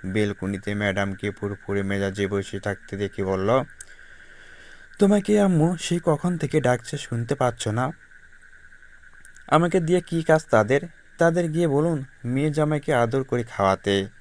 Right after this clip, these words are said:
আমার খবর না নিলেও হবে।" মেহরা বুঝল বউ তার অভিমান করেছে, তাই উৎসাকে জ্বালাতে বলল,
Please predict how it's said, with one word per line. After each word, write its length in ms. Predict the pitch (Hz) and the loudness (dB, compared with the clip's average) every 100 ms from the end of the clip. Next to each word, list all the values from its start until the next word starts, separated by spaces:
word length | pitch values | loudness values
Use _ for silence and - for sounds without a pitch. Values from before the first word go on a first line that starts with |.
| - - - - | -20 -20 -20 -4
আমার 300 | 104 104 101 | 0 0 0
খবর 320 | - 101 101 | -2 0 2
না 200 | 95 98 | 0 -2
নিলেও 420 | 95 92 101 101 | -2 -2 -2 -2
হবে।" 540 | 101 90 95 101 98 95 - - - - - - - - - - - - - - - - - - - | -6 -4 0 2 2 0 -10 -20 -20 -20 -20 -20 -20 -20 -20 -20 -20 -20 -20 -20 -20 -20 -20 -20 -2
মেহরা 340 | 196 202 202 202 | 4 6 6 4
বুঝল 540 | 180 165 160 180 123 | 4 2 4 4 4
বউ 220 | 120 151 | 4 2
তার 240 | 156 139 147 - | 6 4 4 -2
অভিমান 360 | 131 139 151 143 | -4 -2 -2 -2
করেছে, 500 | - 104 101 107 98 | 2 2 2 -2 0
তাই 240 | 107 104 | 0 0
উৎসাকে 560 | - 101 - 98 - 98 | -2 -8 -8 -8 -6 -2
জ্বালাতে 420 | 104 98 98 95 | 0 0 -2 -4
বলল, 380 | 95 95 117 | -2 0 0